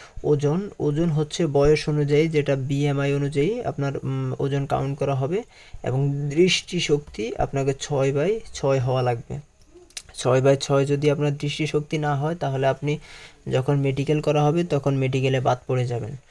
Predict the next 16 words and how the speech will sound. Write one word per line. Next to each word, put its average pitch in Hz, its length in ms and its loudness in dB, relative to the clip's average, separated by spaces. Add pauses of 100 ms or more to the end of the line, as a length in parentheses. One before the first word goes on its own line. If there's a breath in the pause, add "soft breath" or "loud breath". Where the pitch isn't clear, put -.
(340 loud breath)
তো 127 120 -2
আপনারা 131 340 0
চাইলে 135 380 0
অনেকেই, 135 560 0
আহ, 139 280 0
বিভিন্ন 135 800 0
চক্ষু 143 280 -2
হাসপাতাল 139 380 2
আছে, 139 240 4
ওখান 135 260 2
থেকে 135 160 2
পরীক্ষা 135 380 -2
করে 135 220 2
দেখতে 127 320 0
পারেন 127 280 2
আপনার 127 260 0